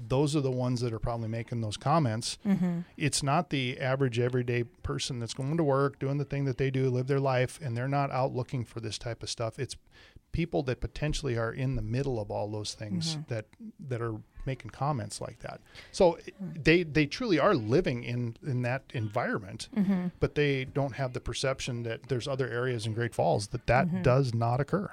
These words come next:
Speaker 1: And it's just, it's not happening to, you know, every single person in Great Falls and
Speaker 2: Yeah.
Speaker 1: everybody's not a victim of this stuff.
Speaker 2: Right.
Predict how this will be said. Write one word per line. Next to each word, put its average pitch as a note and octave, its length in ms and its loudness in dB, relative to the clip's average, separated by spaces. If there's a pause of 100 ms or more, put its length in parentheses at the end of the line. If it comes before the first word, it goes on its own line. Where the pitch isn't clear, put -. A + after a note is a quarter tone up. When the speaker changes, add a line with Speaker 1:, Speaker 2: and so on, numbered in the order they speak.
Speaker 1:
And B2+ 140 4
it's B2+ 120 2
just, - 280 2
it's - 260 0
not D3 220 4
happening B2+ 640 -2
to, A#2+ 340 0 (300)
you B2 120 -2
know, A2 180 -6 (140)
every C#3 340 2
single B2 280 0
person B2 360 2
in A2 100 -4
Great G#2 180 -4
Falls B2 400 4
and A2 80 -6
Speaker 2:
Yeah. A2+ 80 -4
Speaker 1:
everybody's B2 520 4
not A2+ 160 0
a - 20 0
victim A2 340 0
of F2+ 120 -16
this - 140 -12
stuff. - 220 -12
Speaker 2:
Right. - 160 -4